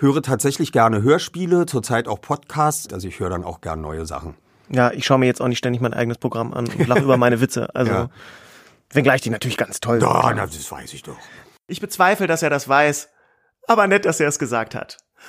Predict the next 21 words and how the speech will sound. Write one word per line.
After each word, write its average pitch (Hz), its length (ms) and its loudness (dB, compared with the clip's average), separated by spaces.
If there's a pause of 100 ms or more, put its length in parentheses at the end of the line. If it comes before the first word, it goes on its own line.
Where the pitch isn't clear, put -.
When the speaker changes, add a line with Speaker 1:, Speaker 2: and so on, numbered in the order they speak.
Speaker 2:
Wo - 200 2
wir 320 80 0
gerade 202 280 4
bei 160 140 0
persönlichen 170 560 0
Interessen 165 480 -2
sind, 123 320 -4 (200)
im 180 120 2
Gespräch 196 480 0
mit 196 120 -4
Oliver 180 300 2
Rohrbeck 170 400 2
stellte 226 360 0
sich 165 180 -6
plötzlich 170 460 -6
raus, 165 400 2 (180)
dass 175 180 -2
der 190 160 2
mega 220 460 2
kunstinteressiert 160 880 -2
ist, 151 260 -4